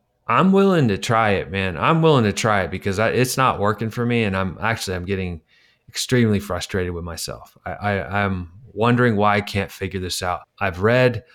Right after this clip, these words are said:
all the articles about how to support athletes, and I know the questions you're supposed to ask. They come off the field or court, and you're supposed to ask, "How'd it feel out there, man?"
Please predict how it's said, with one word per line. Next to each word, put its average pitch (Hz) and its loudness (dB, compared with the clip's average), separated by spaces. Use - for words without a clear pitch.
all 131 4
the 113 0
articles 110 0
about 92 -2
how 101 0
to 101 0
support 101 -2
athletes, 98 -6
and 101 -2
I 101 0
know 113 4
the 120 2
questions 110 0
you're 98 -4
supposed 104 -2
to 98 -4
ask. 101 -2
They 90 -8
come 107 -2
off 104 -2
the 95 -4
field 107 -2
or 95 -2
court, 101 -2
and 92 -10
you're 90 -10
supposed - -6
to 101 -4
ask, 95 -2
"How'd 110 0
it 117 0
feel 143 2
out 107 2
there, 98 0
man?" 113 -2